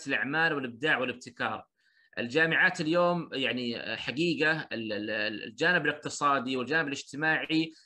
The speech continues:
أعتقد أنه سبق الجامعات بكثير، وهذا يعتبر من بعد الجامعات العربية وجامعاتنا عن واقع،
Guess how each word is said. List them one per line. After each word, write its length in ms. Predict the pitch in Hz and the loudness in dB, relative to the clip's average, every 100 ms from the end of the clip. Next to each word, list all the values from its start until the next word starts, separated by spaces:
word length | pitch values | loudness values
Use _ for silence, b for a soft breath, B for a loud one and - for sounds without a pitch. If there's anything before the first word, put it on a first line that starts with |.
| B | B
أعتقد 400 | 117 117 190 151 | -2 -2 -4 -2
أنه 100 | 165 | -2
سبق 360 | 143 190 165 160 | 0 2 2 2
الجامعات 580 | 127 147 139 123 156 131 | 0 2 2 2 0 -4
بكثير، 440 | 135 123 113 98 _ _ B B - | -12 -8 -8 -8 _ _ B B -4
وهذا 280 | 139 170 | 0 0
يعتبر 580 | 170 131 185 170 175 165 | 0 0 0 2 0 0
من 220 | 143 143 | -4 -4
بعد 200 | 160 151 | -2 0
الجامعات 500 | 147 139 135 117 135 | 0 0 2 2 0
العربية 540 | 120 120 123 139 160 170 | -2 -2 -2 -2 0 0
وجامعاتنا 720 | 139 135 123 123 156 156 147 | 0 -2 -2 -2 -2 -2 -2
عن 240 | 117 139 131 | 0 0 -2
واقع، 600 | 143 156 156 175 151 | 0 -2 0 -2 -2